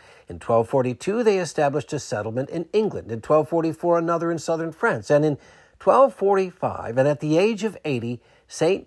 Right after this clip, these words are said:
Simon Stock was chosen as their leader, and the Blessed Mother would appear to Saint Simon and give him the scapular. Saint John of the Cross, Saint Teresa of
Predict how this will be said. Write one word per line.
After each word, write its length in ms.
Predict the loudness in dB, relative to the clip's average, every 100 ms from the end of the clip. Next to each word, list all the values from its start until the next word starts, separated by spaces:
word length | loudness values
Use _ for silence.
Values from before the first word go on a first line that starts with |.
| _
Simon 540 | -6 0 0 0 -2
Stock 500 | -6 -4 -2 -2 -6 -20 -16 -6
was 200 | -6 -4
chosen 500 | 0 2 2 0 -2
as 160 | -2
their 220 | 0 0 0
leader, 280 | -2 -2
and 100 | -2
the 40 | -2
Blessed 420 | -2 -2 -2 -6
Mother 300 | -2 -2 -4
would 140 | -6
appear 400 | -6 -8 -6 -6
to 100 | -6
Saint 300 | -6 -8 -8
Simon 280 | -2 -2 -2
and 140 | -4 -4
give 220 | -4 -4
him 320 | -10 -10 -12 _ _ _ -10
the 100 | -10
scapular. 720 | -10 -6 -4 -4 -8 -12 -14 _ -20 _
Saint 320 | -4 -2 -2
John 240 | 0 2 2
of 100 | 0
the 80 | -4
Cross, 380 | 0 0 0
Saint 200 | -6 -6
Teresa 560 | -6 -6 -4 -4 -4 -4 -2
of 160 | -4